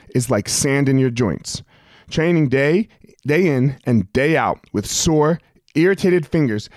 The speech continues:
can leave them arthritic and knobby. Penguin Fingers can stop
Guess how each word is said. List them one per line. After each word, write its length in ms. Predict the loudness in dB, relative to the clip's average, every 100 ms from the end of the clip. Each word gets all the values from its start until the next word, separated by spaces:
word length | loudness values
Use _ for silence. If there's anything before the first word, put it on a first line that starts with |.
| -4
can 280 | 0 2 2
leave 340 | 2 2 2
them 180 | 0 -2
arthritic 640 | 0 -2 -2 0 0 -2 -6 0
and 220 | 2 4
knobby. 340 | 2 -2 -4 -16 -20 _ _ -6
Penguin 360 | -2 0 0 0
Fingers 320 | 0 0 0
can 140 | -2
stop 360 | -2 -2 -4